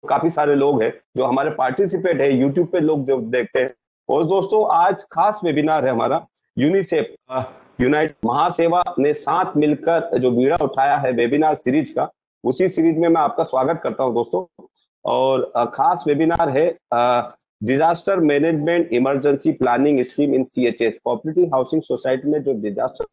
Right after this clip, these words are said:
management होता है, emergency planning कैसे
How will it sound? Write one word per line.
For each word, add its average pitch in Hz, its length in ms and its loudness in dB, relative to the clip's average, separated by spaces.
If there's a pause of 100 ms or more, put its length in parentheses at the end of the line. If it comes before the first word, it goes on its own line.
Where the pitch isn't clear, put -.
management 127 380 0
होता 110 120 -2
है, - 80 -10 (320)
emergency 160 560 2
planning 151 480 0
कैसे 147 480 0